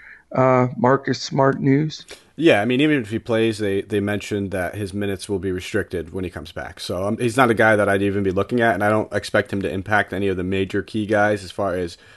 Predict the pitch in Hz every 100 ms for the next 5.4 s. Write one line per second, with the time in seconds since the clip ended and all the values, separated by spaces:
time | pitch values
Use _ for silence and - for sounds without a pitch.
0 | - 98 95 92 104 98 95 98 98 92
1 | 104 98 95 90 87 113 98 92 82 92
2 | 95 123 113 131 127 127 - - - -
3 | 113 107 107 104 92 107 113 113 98 92
4 | 90 90 87 98 92 95 87 90 87 92
5 | 87 80 - 80